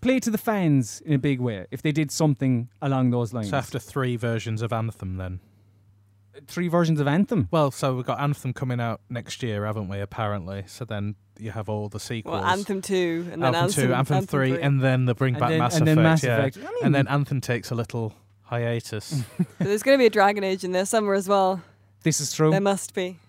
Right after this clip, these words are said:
Speaker 2: Yeah.
Speaker 1: Uh, well, do you know what else there's gonna be? There's gonna be a new game called Reigns Her Majesty.
Speaker 3: Oh, yeah.
Speaker 1: Now, I, I, I'll put this in because I fucking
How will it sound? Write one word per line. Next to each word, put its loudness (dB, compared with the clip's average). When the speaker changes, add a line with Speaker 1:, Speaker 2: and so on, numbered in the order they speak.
Speaker 2:
Yeah. 0
Speaker 1:
Uh, 2
well, 2
do -4
you -6
know 4
what 4
else -2
there's -4
gonna 0
be? -12
There's -14
gonna 2
be 2
a 2
new 6
game -2
called 2
Reigns 4
Her 2
Majesty. 0
Speaker 3:
Oh, 4
yeah. 8
Speaker 1:
Now, 10
I, 4
I, 2
I'll 2
put 4
this 0
in 6
because 0
I 4
fucking -4